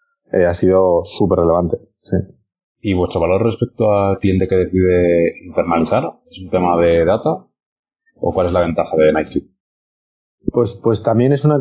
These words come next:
Speaker 1: pregunta que me he hecho yo mucho y me la hacen muchos, eh, venture capitals, ¿no? Porque, eh, es cu-, ¿cuál es tu barrera de, cuál es tu protección, no? Porque si eres tan, tan, tan sexy, tan relevante, ¿por qué no lo está haciendo ya, no, las grandes cuentas in-house, no?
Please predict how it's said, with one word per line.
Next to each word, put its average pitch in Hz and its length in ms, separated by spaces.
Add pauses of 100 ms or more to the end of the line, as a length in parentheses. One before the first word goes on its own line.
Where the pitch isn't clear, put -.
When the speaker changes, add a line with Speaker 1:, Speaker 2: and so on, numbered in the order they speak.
(180)
Speaker 1:
pregunta 135 420
que 131 80
me 131 80
he - 20
hecho - 140
yo 127 100
mucho 131 360
y 113 80
me 104 100
la 104 60
hacen 113 200
muchos, 117 680
eh, 98 520
venture 110 240
capitals, 101 420
¿no? 127 180
Porque, 90 560 (380)
eh, 90 600
es 85 140
cu-, 101 120
¿cuál 107 140
es 104 60
tu - 80
barrera 98 420
de, 90 340
cuál 107 120
es 98 80
tu 107 80
protección, 104 500
no? 160 140
Porque 92 200
si 98 120
eres 104 180
tan, 113 200
tan, 110 180
tan 110 180
sexy, 113 320
tan 110 160
relevante, 107 420
¿por 98 160
qué 101 100
no 104 100
lo 98 60
está 98 160
haciendo 92 380
ya, 92 300 (440)
no, 98 100
las 107 140
grandes 92 280
cuentas 90 280
in-house, 87 360
no? - 240